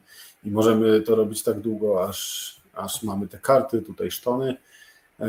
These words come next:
no ale tutaj to dzia-, działa zdecydowanie lepiej, natomiast, e, te podstawowe, e, podstawowe zestawy sztonów były, no, takie sobie. Natomiast później, jak już zagrałem z draftem, e,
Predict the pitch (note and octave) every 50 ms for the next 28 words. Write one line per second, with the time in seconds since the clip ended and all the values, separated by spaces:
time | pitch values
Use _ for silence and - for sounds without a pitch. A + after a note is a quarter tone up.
0 | A2 G#2+ A2 B2+ D3+ D#3 D#3 D3 D#3 E3+ E3 F3 D#3+ D#3 C#3 B2 A#2+ C3 B2 A#2
1 | A2+ G#2+ C3+ B2+ A#2+ A#2+ A2+ A2 A2+ - - B2 A#2+ A2+ A#2 A#2 A#2 A#2 A#2 A#2
2 | A#2 A2 G#2 - - A2 A2 A2 G#2 - D#3+ E3 E3+ D#3+ - E3+ E3 E3+ D#3+ E3
3 | - - - D#3 D3+ D3+ D3+ D3 D3 D3+ - - _ _ _ _ _ - D#3 D#3+
4 | D#3+ D#3 - - - C#3+ C3+ C#3+ C#3+ C3+ C#3 C3 C3 C3 B2+ B2 - - - -
5 | A2 A2+ A#2 A2+ A2+ A2+ A2 - - B2+ A#2+ - - B2+ A#2+ B2 A#2+ A#2+ B2 A#2+
6 | A2+ A2 A2 G#2 G#2 A2 A2 G#2+ - - B2 A2+ G#2+ A2+ A2+ A2+ A2 A2+ A2+ A2
7 | A2 - - B2 A#2 A2+ A#2 A2+ A2 - A2 G#2+ G#2+ G#2 G#2 - _ - G#2 -
8 | - - - - - B2+ - - A2+ G2+ F2+ - - - - D3 D3 D3 C#3 -
9 | - D#3+ D#3 D#3 C#3 A#2+ A#2 - A#2 A2 - - A2 G#2+ G#2+ A2+ A2+ A2+ G#2+ G2+
10 | - - - F#2 F2+ - - - G2+ F#2 G2+ G2 _ _ - - - _ _ _
11 | - G2+ -